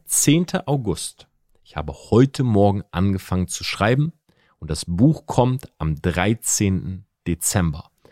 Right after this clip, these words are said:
Es heißt Selfmade Branding, wie du Schritt für Schritt zu einer Personenmarke wirst.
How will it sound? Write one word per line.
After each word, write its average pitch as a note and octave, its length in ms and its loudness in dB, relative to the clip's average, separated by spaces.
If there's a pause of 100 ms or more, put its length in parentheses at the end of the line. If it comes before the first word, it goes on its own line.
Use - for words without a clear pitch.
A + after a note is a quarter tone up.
(200)
Es - 280 -6
heißt C#3+ 600 -2
Selfmade B2 1040 2
Branding, E2+ 760 0 (380)
wie F2 100 -4
du E2 100 -4
Schritt - 440 -2
für - 200 -2
Schritt - 360 -4
zu - 200 -6
einer E2+ 220 -2
Personenmarke D#2+ 720 -6
wirst. - 340 -20